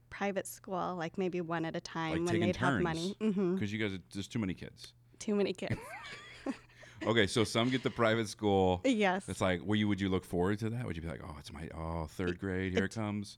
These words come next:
Speaker 1: yes, fourth grade
Speaker 2: Fourth
Speaker 1: was
Speaker 2: grade.
Speaker 1: my first year, and yes, I loved it. Other years when c-,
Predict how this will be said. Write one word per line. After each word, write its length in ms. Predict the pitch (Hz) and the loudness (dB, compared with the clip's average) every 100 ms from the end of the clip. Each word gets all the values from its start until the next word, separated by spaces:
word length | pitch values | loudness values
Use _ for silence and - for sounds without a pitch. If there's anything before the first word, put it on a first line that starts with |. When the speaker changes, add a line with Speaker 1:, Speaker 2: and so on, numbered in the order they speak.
| - - | -16 -12
Speaker 1:
yes, 460 | 208 220 - - - | -2 0 0 -2 0
fourth 260 | 240 254 - | 2 2 0
grade 280 | 240 233 | 2 4
Speaker 2:
Fourth 80 | 269 | 4
Speaker 1:
was 160 | 240 - | 2 2
Speaker 2:
grade. 140 | 220 | 0
Speaker 1:
my 40 | 214 | 2
first 320 | 214 - - | 0 -2 -2
year, 160 | 190 180 | 0 0
and 200 | 180 180 | 0 2
yes, 240 | 170 147 | 0 -2
I 100 | 165 | -4
loved 360 | 165 165 160 156 | 0 2 0 0
it. 180 | 190 208 - | -2 -2 0
Other 220 | 202 226 | 2 2
years 500 | 220 220 220 214 208 | 2 2 2 2 0
when 340 | 196 170 170 151 - - _ _ _ | -2 0 0 -2 -10 -20 _ _ _
c-, 260 | - - | -12 -8